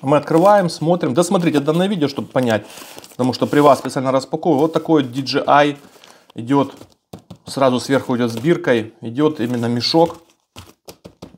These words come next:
э, для камеры, э, D J Os-, Osmo Pocket три. Он гораздо меньше по размеру, чем от микрофонов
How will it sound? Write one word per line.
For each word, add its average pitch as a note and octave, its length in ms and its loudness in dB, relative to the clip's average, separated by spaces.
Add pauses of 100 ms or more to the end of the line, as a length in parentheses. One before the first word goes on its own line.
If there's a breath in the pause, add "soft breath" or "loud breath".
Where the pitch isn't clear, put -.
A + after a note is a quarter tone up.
(140)
э, A2+ 200 -2
для A#2 340 4
камеры, C3 580 0 (360 loud breath)
э, G#2+ 340 -8
D G#2+ 160 -10
J B2+ 460 -2
Os-, C3 240 -10
Osmo C3 400 -4 (520)
Pocket A#2+ 300 -4
три. A2 300 -6 (560 loud breath)
Он G#3 200 8
гораздо E3 420 6
меньше C3 360 -2
по F3+ 140 2
размеру, G3 540 4 (1400)
чем F3+ 460 0 (160)
от D#3+ 280 0 (100)
микрофонов D#3 880 -4